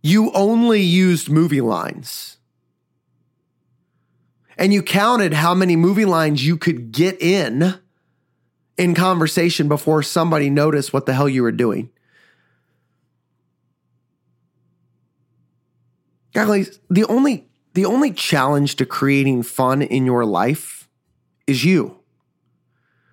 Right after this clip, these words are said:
Monotony isn't the challenge. Time isn't the challenge. The negative energy of others isn't a challenge. Stop waiting for other people to define your fun.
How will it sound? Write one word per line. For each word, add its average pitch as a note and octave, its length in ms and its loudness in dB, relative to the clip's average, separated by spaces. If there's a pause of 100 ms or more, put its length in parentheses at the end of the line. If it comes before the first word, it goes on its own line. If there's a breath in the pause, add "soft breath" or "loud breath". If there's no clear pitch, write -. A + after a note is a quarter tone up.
(1300)
Monotony G#3+ 480 2
isn't F3 240 0
the C3 80 -4
challenge. A2 560 -2
Time D#3 360 -2
isn't C3+ 220 -2
the A#2 60 -6
challenge. A2+ 800 -6 (560)
The D3 100 0
negative E3 340 2
energy C3+ 440 0
of B2 180 -2
others C3 340 -2
isn't B2+ 280 -4 (500)
a - 40 -6
challenge. - 800 -4 (3500)
Stop A#3 320 -2
waiting G3+ 400 2
for - 180 -2
other E3+ 220 0
people D#3+ 320 -2
to A#2+ 80 -10
define C#3+ 480 -2
your C3+ 120 0
fun. A#2 440 -4